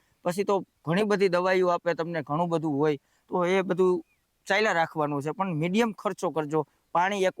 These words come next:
ઓછું પાજો, ભલે બે મણ જીરું ઓછું થાય તો પણ ચાલશે, પણ તમારે પાણી પાહો એટલે તમારી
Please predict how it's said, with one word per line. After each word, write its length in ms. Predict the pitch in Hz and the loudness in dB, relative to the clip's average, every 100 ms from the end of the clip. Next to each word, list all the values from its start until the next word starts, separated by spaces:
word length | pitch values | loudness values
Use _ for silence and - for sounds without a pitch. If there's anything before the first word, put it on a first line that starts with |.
| 190 | -4
ઓછું 220 | 202 196 | -4 -2
પાજો, 280 | 165 151 147 | -2 0 -2
ભલે 200 | 160 180 | 0 0
બે 120 | 165 196 | 0 -2
મણ 220 | 190 185 151 | -2 -6 -4
જીરું 220 | 165 175 196 | -4 -2 -2
ઓછું 200 | - 226 | -2 -2
થાય 200 | 160 147 - _ _ | -2 -4 -8 _ _
તો 100 | 208 | -2
પણ 180 | 202 208 | 0 -2
ચાલશે, 440 | 214 226 226 - 254 - _ - | 2 0 0 -6 -8 -12 _ -2
પણ 160 | 202 185 | 0 0
તમારે 260 | 202 202 180 - | 0 2 0 2
પાણી 280 | 220 254 208 | 2 2 2
પાહો 200 | 214 208 190 | 2 2 2
એટલે 160 | 190 190 | 2 0
તમારી 360 | - 185 185 | 0 2 0